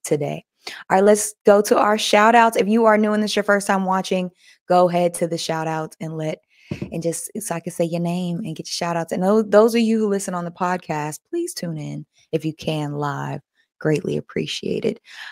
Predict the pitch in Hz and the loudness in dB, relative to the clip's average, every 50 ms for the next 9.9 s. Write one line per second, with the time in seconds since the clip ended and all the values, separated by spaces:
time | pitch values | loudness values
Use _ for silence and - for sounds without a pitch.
0 | - - _ - 202 208 220 240 - 427 415 220 - 233 226 233 226 233 254 285 | -20 -18 _ -2 0 2 2 2 0 0 -2 2 4 6 6 8 6 6 4 2
1 | 339 359 320 262 262 247 240 240 240 226 233 233 240 220 226 220 202 202 190 196 | 2 0 0 0 2 2 2 2 2 2 0 0 0 0 0 0 0 0 0 2
2 | 220 240 262 247 240 240 233 240 - 233 226 220 214 214 202 214 190 190 185 185 | 2 2 4 4 4 2 0 0 0 2 2 2 0 0 -2 -2 -2 0 -2 0
3 | 196 226 262 285 - - 294 269 254 254 247 247 247 247 254 262 277 - _ _ | 2 2 2 0 0 0 2 4 4 6 6 6 6 4 4 2 0 -4 _ _
4 | _ _ _ _ _ - 214 220 220 226 233 269 302 - 339 330 320 302 285 269 | _ _ _ _ _ 2 4 6 6 6 4 2 0 0 0 2 2 2 2 0
5 | - - 277 262 262 254 254 262 269 269 - _ _ _ _ _ _ _ _ _ | -2 -2 0 2 2 2 2 2 0 -2 -6 _ _ _ _ _ _ _ _ _
6 | _ _ _ _ - - - - - _ _ _ - 208 202 202 202 196 196 196 | _ _ _ _ -20 -20 -20 -20 -20 _ _ _ 0 2 4 4 4 4 4 4
7 | 208 220 240 254 262 254 254 247 226 226 214 202 202 196 196 190 - 254 202 202 | 4 4 4 4 4 4 4 2 2 2 2 0 0 -2 -2 -2 -2 -2 0 0
8 | 196 190 190 190 185 180 175 170 170 175 170 170 185 180 185 185 190 214 247 269 | 0 0 0 0 0 -2 -2 -2 -4 -4 -4 -2 -2 -2 0 0 0 0 0 0
9 | - 285 269 - 254 240 226 226 220 214 202 202 196 196 202 - - | -2 -2 -2 0 0 0 0 0 -2 -2 -4 -2 0 0 0 0 0